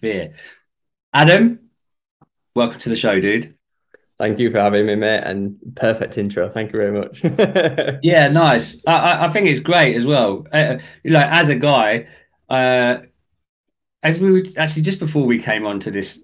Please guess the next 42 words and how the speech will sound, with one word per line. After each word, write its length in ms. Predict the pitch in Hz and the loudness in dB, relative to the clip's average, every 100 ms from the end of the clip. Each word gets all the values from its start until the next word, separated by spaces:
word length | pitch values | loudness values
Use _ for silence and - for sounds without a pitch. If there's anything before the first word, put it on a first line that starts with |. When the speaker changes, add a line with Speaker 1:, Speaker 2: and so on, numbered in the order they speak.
| _ | _
Speaker 1:
recording, 520 | 113 113 151 143 117 | -10 0 2 4 2
like, 200 | 101 95 | -2 -4
I 80 | 120 | -2
was 160 | 120 120 | -2 0
saying 320 | 147 143 127 | 0 2 0
about 260 | 113 98 87 | -2 -4 -4
how 220 | 117 101 | -6 -4
health's 360 | 117 120 117 | -4 -4 -4
one 140 | 113 107 | -8 -6
of 80 | 104 | -6
my 220 | 104 95 | -6 -6
top 260 | - 98 | -8 -8
values. 540 | 113 120 113 95 92 113 | -4 -2 -2 -2 -4 -4
And 80 | 117 | -6
I 40 | |
can 200 | - 143 | -2 -2
remember 500 | 135 139 151 131 98 | 0 2 2 2 0
ever 220 | 120 139 | -2 -4
since 520 | - 135 120 151 - - - | -4 -4 -4 -6 -12 -12 -12
about, 600 | 104 110 104 101 98 - _ _ _ _ _ _ - | -6 -4 -2 -2 -6 -10 _ _ _ _ _ _ -4
I 80 | |
don't 140 | 120 107 | -2 0
know, 160 | 101 | -2
fourteen, 560 | 95 147 135 120 117 113 | -4 -2 -2 0 -2 -2
fifteen, 480 | 123 117 - 120 110 | -4 -4 -2 -2 -2
when 100 | 101 | -4
I 60 | |
first 400 | 98 - 110 101 | -4 -2 -2 -4
joined 240 | - 110 107 | -6 -6 -4
my 140 | 98 | -6
gym, 340 | 95 127 110 98 | -4 -2 -2 -2
like, 180 | 92 | -4
my 120 | 110 104 | -4 -2
goal 260 | 143 135 | 0 2
was 100 | 117 | 2
always 240 | 120 113 - | 0 0 -4
to 80 | |
have 100 | 104 | -8
a 60 | 98 | -8
six 300 | - 113 - | -6 -8 -8
pack. 200 | 85 - | -10 -10
And 360 | 113 117 147 | -8 -4 -2